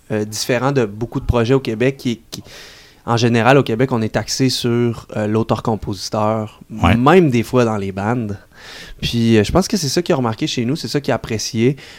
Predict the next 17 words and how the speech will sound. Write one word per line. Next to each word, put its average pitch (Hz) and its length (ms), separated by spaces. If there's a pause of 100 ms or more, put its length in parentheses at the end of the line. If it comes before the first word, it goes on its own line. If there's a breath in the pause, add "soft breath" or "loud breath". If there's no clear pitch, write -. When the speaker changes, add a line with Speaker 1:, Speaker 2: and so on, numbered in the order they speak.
(180 loud breath)
Speaker 1:
Puis, 135 500
euh, 110 160
bon, 104 180
on 104 40
a 107 60
commencé 113 340
à 147 40
travailler 127 280
ensemble 139 340
pour 117 220
le 113 140
troisième. 110 680
Il 123 60
est 113 60
passé 117 320
chez 120 240
nous, 131 100